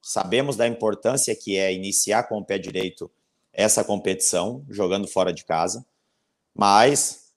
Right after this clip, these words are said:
uma equipe muito mais equilibrada do que a gente encontrou quando aqui chegou, uma equipe com novos conceitos, uma equipe mais agressiva, principalmente nesse poder de marcação e de criação.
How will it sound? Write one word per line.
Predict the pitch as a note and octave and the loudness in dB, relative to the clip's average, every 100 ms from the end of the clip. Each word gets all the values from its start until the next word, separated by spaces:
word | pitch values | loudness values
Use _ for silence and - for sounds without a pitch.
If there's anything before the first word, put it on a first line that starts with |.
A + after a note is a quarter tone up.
| - | -10
uma | G#2+ G#2+ | -2 -2
equipe | A2 - B2 A2 A#2 | -2 -6 -8 -6 -6
muito | A2+ D3 G3+ F#3 | -2 -2 -2 -2
mais | C#3 C#3 C3 | 0 2 0
equilibrada | C3 A2+ A2 G2+ B2+ D#3+ | -4 -6 -2 2 2 2
do | C#3+ | -4
que | - A2 | -4 -4
a | |
gente | G#2 G#2+ A2 | -4 -8 -10
encontrou | G#2 G2 F#2 G#2 C3+ | -8 -10 -2 0 0
quando | G2+ G2 | 0 -2
aqui | F#2 F#2+ | -4 -4
chegou, | - F2 F2+ B2+ - _ _ _ | -6 -2 -2 -4 -8 _ _ _
uma | - G2 G#2 | -4 2 2
equipe | - - B2 - A#2+ F#2 - _ _ _ _ | 2 0 0 0 -2 -2 -6 _ _ _ _
com | A#2+ | -2
novos | A#2+ B2+ C#3 B2 | 4 6 6 2
conceitos, | - A#2 A2+ C3+ C#3+ D#3 F#3 E3+ | -2 -2 0 2 2 0 -4 -4
uma | C3 A2+ | -2 -2
equipe | A2+ - C3+ - A#2+ | -2 -4 -6 -4 -4
mais | G#2+ A#2 C3+ C3+ | 0 0 2 2
agressiva, | A#2+ A#2 - - E3 F#3 C#3+ | 0 -2 -2 -2 -2 -2 -2
principalmente | - D3+ - C3+ B2 A#2+ B2+ - F2+ _ _ _ - | -2 -6 -6 -6 -4 -6 -6 -10 -12 _ _ _ -8
nesse | A2 C#3+ - | 0 2 2
poder | - A#2+ A2+ A#2 | 0 -2 0 -2
de | A2+ | -2
marcação | G#2+ G2+ A2+ G2+ - A#2+ | -4 -4 -2 -2 0 -2
e | A2+ | -4
de | G2+ | -8
criação. | G#2+ G2 F#2 - F#2+ | -4 -2 0 -2 -4